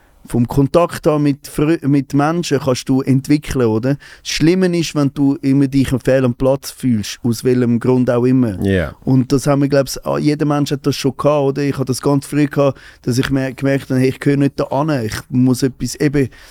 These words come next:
Speaker 1: ich will selber, ich habe so viele grosse Visionen
Speaker 2: Mhm.
Speaker 1: und ich bin gesegnet mit einem genug grossen Ego, dass ich das kann durchboxen für mich.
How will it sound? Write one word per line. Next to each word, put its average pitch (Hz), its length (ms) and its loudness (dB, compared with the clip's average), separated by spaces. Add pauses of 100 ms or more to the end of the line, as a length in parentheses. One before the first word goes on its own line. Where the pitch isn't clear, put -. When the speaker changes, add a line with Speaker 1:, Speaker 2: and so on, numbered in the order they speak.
(160)
Speaker 1:
ich 135 160 -4
will 143 120 0
selber, 151 380 0
ich 139 60 -2
habe 147 100 -4
so 151 160 -2
viele 143 320 -2
grosse 143 480 -2
Visionen 143 680 0
Speaker 2:
Mhm. 90 360 -4
Speaker 1:
und 123 220 0
ich - 140 -2
bin 135 100 -2
gesegnet 143 560 -2
mit 135 200 -4
einem 135 160 0
genug 143 320 0
grossen 139 440 -2
Ego, 156 280 0
dass 131 200 -2
ich 123 100 -8
das - 200 -6
kann 127 140 -4
durchboxen 160 880 -2
für 120 120 -2
mich. 175 300 2